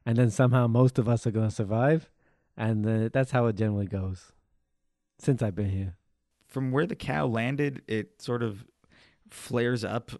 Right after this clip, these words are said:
Speaker 2: the, the campfire that it lands on, and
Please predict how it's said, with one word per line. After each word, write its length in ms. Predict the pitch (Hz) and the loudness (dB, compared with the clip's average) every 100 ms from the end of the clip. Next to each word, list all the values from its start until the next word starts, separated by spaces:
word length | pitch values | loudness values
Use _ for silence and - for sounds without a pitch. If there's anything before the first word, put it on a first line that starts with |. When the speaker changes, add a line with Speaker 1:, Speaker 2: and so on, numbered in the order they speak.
| _ _ _ | _ _ _
Speaker 2:
the, 680 | - 113 104 104 101 101 98 | -12 -8 -6 -6 -6 -8 -8
the 100 | 90 | -10
campfire 480 | - 113 - 110 107 | -8 -8 -6 -4 -2
that 160 | 104 101 | -2 -4
it 80 | |
lands 360 | 95 104 113 113 | -4 -4 -4 -4
on, 300 | 127 165 151 _ _ _ _ _ _ | -6 -6 -10 _ _ _ _ _ _
and 640 | 110 110 107 104 104 98 | -4 -2 -2 -4 -6 -8